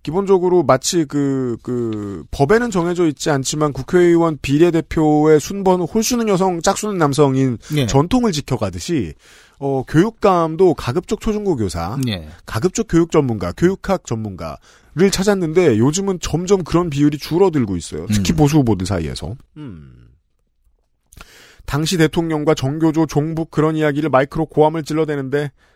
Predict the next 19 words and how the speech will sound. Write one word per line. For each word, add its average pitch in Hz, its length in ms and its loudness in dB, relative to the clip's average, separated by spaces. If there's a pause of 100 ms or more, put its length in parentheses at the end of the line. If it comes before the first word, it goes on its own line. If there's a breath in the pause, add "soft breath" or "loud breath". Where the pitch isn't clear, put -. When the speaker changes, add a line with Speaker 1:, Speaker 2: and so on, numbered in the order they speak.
Speaker 1:
솔직히 151 320 0
저 135 100 4
정도 147 260 0
교육과 143 340 2
직함을 147 380 0
가졌다면 123 480 0
좀 131 160 -4
더 143 80 2
세련되게 143 520 -2
욕을 131 240 0
할 131 100 0
수 143 100 -8
있어야 113 320 -4
하지 135 180 0
않나 117 280 -4
Speaker 2:
<laughs> - 40 -12
Speaker 1:
그런 131 220 -6
생각밖에 110 440 -10
없었습니다. 64 1160 -18